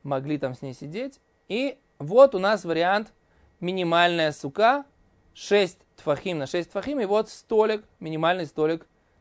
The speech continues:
с, э, с одним тефахом, то, что написано, э, рош. Вот это минимальный размер суки. Человек сидит в суке. Теперь у нас есть на самом деле большая сука. Большая сука, и в принципе можно было, все было бы хорошо. Но ему неудобно вытаскивать стол. И стол его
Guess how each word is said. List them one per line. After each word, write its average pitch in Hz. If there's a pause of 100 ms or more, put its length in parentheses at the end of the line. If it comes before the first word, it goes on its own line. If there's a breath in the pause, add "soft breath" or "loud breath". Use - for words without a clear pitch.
с, 151
э, 143
с -
одним 151 (100)
тефахом, 196
то, 170
что -
написано, 147 (140)
э, 135
рош. 135
Вот 226
это 190
минимальный 165
размер 143
суки. 302 (340 soft breath)
Человек 165
сидит 170
в -
суке. - (140)
Теперь 240 (380 soft breath)
у -
нас 226
есть 240
на 220
самом 240
деле 240
большая 269
сука. 104 (240)
Большая 202
сука, 208
и 190
в 170
принципе 202
можно 214
было, 196
все 214
было 220
бы 220
хорошо. 214
Но 185
ему 269
неудобно 226 (440 soft breath)
вытаскивать 175
стол. 135
И 196
стол 320
его 233